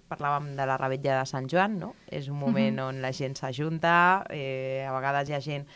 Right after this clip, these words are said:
Speaker 1: que directament es salta, eh, doncs, aquestes trobades per no haver de menjar certs
Speaker 2: Sí.
Speaker 1: aliments.
Speaker 2: Sí, sí.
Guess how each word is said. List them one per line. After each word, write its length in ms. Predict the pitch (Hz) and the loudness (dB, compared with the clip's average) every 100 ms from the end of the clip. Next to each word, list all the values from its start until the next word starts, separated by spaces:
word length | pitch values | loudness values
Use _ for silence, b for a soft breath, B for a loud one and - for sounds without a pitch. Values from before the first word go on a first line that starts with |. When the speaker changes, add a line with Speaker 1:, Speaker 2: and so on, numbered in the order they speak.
| B B B | B B B
Speaker 1:
que 100 | 165 | -2
directament 520 | 151 156 - 165 156 | 0 0 0 0 2
es 140 | 147 - | -2 -2
salta, 580 | 156 143 147 139 139 - | 0 0 2 0 0 -2
eh, 320 | 151 139 139 | -6 -2 -2
doncs, 200 | 135 139 139 | -2 -2 -4
aquestes 440 | 135 135 - - | -4 -6 -6 -8
trobades 580 | 143 135 135 135 139 - | -6 -2 -2 -2 -6 -6
per 200 | 139 143 | -6 -4
no 120 | 135 | -4
haver 160 | 135 131 | -2 -2
de 80 | |
menjar 600 | 131 131 131 135 131 131 | -2 -4 -2 0 2 0
certs 220 | 135 135 139 | -2 -6 -2
Speaker 2:
Sí. 40 | |
Speaker 1:
aliments. 560 | 214 202 202 226 233 - B B B B | 2 4 6 4 0 -8 B B B B
Speaker 2:
Sí, 200 | - 196 | -4 -2
sí. 240 | - 180 | -2 -8